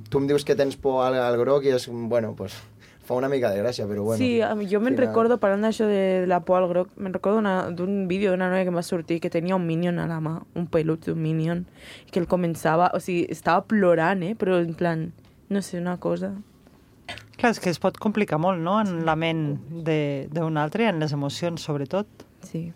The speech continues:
Speaker 1: Val, eh, la següent pregunta seria, eh, si la música pot afectar l'estat d'ànim d'una persona.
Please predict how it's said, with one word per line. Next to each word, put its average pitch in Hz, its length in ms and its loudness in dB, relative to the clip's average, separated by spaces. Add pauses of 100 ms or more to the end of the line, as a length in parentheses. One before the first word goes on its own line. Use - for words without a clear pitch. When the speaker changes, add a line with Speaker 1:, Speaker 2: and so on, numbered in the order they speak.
(720)
Speaker 1:
Val, 123 300 0
eh, 123 460 4
la 123 100 2
següent 135 340 2
pregunta 147 380 4
seria, 143 500 4
eh, 120 280 4
si 131 180 0
la 120 80 4
música 131 400 2
pot 123 160 4
afectar 123 480 0
l'estat 107 320 0
d'ànim 104 460 -4
d'una 101 180 -4
persona. 85 380 -12